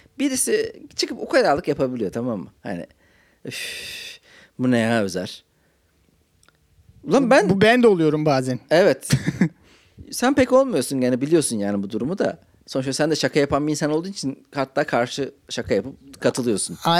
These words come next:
Speaker 2: aynı safta da oluyoruz bazen. Çünkü ben de bazen yapıyorum ve o kadar berbat şakalar oluyor ki. Biliyorum ama bilerek yapıyorum.
Speaker 1: Ulan biz bu kadar uyarılıyoruz.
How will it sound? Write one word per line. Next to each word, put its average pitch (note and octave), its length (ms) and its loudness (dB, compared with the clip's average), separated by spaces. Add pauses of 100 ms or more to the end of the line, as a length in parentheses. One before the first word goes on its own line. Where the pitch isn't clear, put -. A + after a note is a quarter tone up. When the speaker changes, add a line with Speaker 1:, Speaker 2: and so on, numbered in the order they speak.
Speaker 2:
aynı F#3 280 2
safta E3 340 0
da E3 60 6
oluyoruz A#2+ 340 0
bazen. C3 240 2
Çünkü G3+ 200 0
ben F#3 200 4
de F3+ 100 4
bazen B2 380 -2
yapıyorum D3+ 480 -2
ve D#3+ 440 2
o C3+ 80 -10
kadar D3 380 2
berbat C#3 500 0 (460)
şakalar C3 380 -2
oluyor C#3+ 260 0
ki. F3 140 -6
Biliyorum B3 400 4
ama C3+ 240 -4
bilerek G3 360 0
yapıyorum. - 340 -6
Speaker 1:
Ulan F4 260 0
biz D4+ 220 4
bu C#4 60 -4
kadar C#4 280 4
uyarılıyoruz. F3 840 4